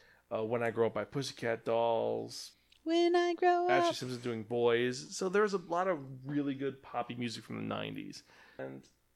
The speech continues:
Speaker 1: acting was really good. I think that the standout was Anna Faris. And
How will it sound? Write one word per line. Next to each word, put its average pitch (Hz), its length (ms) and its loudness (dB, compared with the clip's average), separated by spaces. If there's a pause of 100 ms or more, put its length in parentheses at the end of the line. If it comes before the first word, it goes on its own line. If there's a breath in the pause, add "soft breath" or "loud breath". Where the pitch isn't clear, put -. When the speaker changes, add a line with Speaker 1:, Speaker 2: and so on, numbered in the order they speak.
(140)
Speaker 1:
acting 185 360 0
was 185 120 2
really 165 280 2
good. 135 420 4
I 117 140 0
think 143 360 -2
that 131 220 2
the 127 60 -6
standout 135 560 4
was 135 640 2
Anna 131 180 4
Faris. 123 480 0
And 113 120 -6